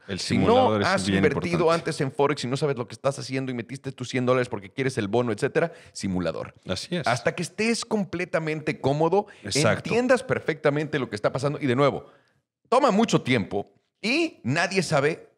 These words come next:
Speaker 2: a dónde va el mercado
Speaker 1: Nadie.
Speaker 2: siempre.
Speaker 1: No.
Speaker 2: No, solamente
Speaker 1: Porque las condiciones geopolíticas mundiales no las controlamos. Esas
Speaker 2: Exactamente.
Speaker 1: cosas pasan.
Speaker 2: Exactamente.
Speaker 1: Entonces, simplemente te-, tienes que tener una estrategia, tienes que tener muy claro tu posición de salida y tu posición de entrada y tu posición de salida hacia abajo, o sea, el stop loss.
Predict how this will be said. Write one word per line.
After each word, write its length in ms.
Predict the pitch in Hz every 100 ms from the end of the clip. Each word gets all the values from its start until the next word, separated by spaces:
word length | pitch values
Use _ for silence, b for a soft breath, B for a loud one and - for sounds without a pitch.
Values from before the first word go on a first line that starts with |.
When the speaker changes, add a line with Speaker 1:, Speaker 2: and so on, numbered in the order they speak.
| -
Speaker 2:
a 80 | 113
dónde 240 | 147 147
va 80 | 143
el 60 | 92
mercado 320 | 104 104 123
Speaker 1:
Nadie. 100 | -
Speaker 2:
siempre. 400 | 120 101 - 64
Speaker 1:
No. 400 | 104 123 123 135 -
Speaker 2:
No, 280 | 202 151 -
solamente 240 | 143 156
Speaker 1:
Porque 220 | 151 110 113
las 140 | 110
condiciones 440 | - 113 113 143 139
geopolíticas 540 | 113 113 131 135 120
mundiales 400 | 107 107 120 127
no 140 | 120
las 160 | 123 120
controlamos. 760 | 110 98 90 101 90 - - _
Esas 360 | - 101 95 -
Speaker 2:
Exactamente. 140 | 120
Speaker 1:
cosas 240 | 123 120 117
pasan. 400 | - 107 - 92 _
Speaker 2:
Exactamente. 800 | 107 107 - - - 123 107 101
Speaker 1:
Entonces, 580 | 87 127 135 123 120 -
simplemente 880 | - 143 143 151 143 143 143 143 143 120
te-, 160 | 117 98
tienes 300 | - 123 117
que 100 | 104
tener 200 | 107 120
una 100 | 117
estrategia, 800 | - 98 - 120 - 117 113 -
tienes 180 | 107
que 100 | -
tener 420 | 101 92 95 101 - 107 _ _ -
muy 180 | 123 123
claro 340 | 127 120 120
tu 460 | - 107 101 98 -
posición 500 | - 98 101 135 139
de 80 | 135
salida 320 | - 104 123
y 60 | 127
tu 140 | 110
posición 360 | 98 - - 107
de 60 |
entrada 440 | 98 92 117 120 -
y 100 | 117
tu 240 | 101 110 -
posición 340 | 98 - 110
de 60 | 107
salida 300 | 98 98 95
hacia 160 | -
abajo, 260 | 82 85 -
o 60 | -
sea, 140 | -
el 60 | 85
stop 280 | - 95
loss. 260 | 90 65 -